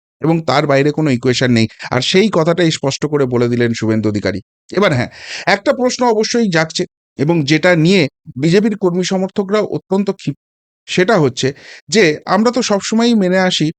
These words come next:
যে সবার আগে দেশ, তারপরে আমার ধর্ম, তারপরে আমার দল, তারপরে আমার ব্যক্তি, ব্যক্তি সত্তা সবার শেষে আসে।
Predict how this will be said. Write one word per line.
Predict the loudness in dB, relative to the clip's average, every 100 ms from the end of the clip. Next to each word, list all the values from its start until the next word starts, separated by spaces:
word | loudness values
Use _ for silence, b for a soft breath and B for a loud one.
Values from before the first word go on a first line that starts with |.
| _
যে | -10
সবার | -4 0 2 2
আগে | 2 0
দেশ, | 2 0 0 -6 -12 _ _ _
তারপরে | -2 0 2 2
আমার | 2 0
ধর্ম, | 0 0 2 -2 -4 _ _
তারপরে | -2 0 2 2
আমার | 2 0
দল, | 0 2 2 0 B -4
তারপরে | -2 0 0
আমার | 2 -2
ব্যক্তি, | -2 -4 _ -10 -10 _ _ _ -6
ব্যক্তি | -4 -2
সত্তা | 0 -2 0 -2
সবার | 0 0
শেষে | 0 -2 0 0
আসে। | 0